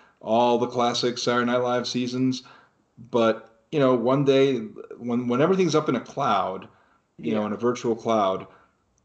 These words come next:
Speaker 1: if somebody decides to take that off the cloud, and
Speaker 2: Right.
Speaker 1: you don't, you know, if something, if it's something you really want, buy it. That, that's my, that's
Speaker 2: Well,
Speaker 1: what I s-
Speaker 2: right.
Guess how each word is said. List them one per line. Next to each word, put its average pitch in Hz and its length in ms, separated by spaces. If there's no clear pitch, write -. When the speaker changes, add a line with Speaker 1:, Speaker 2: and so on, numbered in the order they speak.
Speaker 1:
if - 100
somebody 147 300
decides 135 400
to - 60
take 127 200
that 113 140
off 127 240
the - 60
cloud, 90 480
and 110 160
Speaker 2:
Right. 165 160
Speaker 1:
you 135 80
don't, 147 140
you 147 80
know, 127 160
if - 180
something, 190 280
if 160 180
it's 175 80
something 262 240
you 226 100
really 190 220
want, 143 340
buy 92 220
it. - 260
That, 135 160
that's 156 320
my, 127 220
that's 147 240
Speaker 2:
Well, 214 100
Speaker 1:
what 208 80
I 196 40
s- 196 80
Speaker 2:
right. 120 280